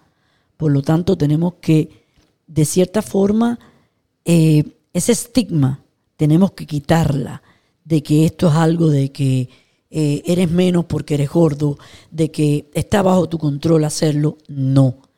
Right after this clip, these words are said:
Tenemos todos en la familia que contribuir a ayudar al individuo a manejar esta enfermedad, tanto a nivel personal,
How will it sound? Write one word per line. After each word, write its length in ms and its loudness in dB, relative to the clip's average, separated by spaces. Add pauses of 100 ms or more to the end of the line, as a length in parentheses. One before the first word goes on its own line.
(380)
Tenemos 440 -2
todos 400 0
en 140 -2
la 100 -4
familia 680 -4 (460)
que 180 -4
contribuir 1120 0 (760)
a 300 -6
ayudar 640 -2
al 160 -2
individuo 800 0 (500)
a 120 -4
manejar 680 -2
esta 240 -6
enfermedad, 640 -2 (840)
tanto 340 0
a 40 0
nivel 260 -2
personal, 680 -2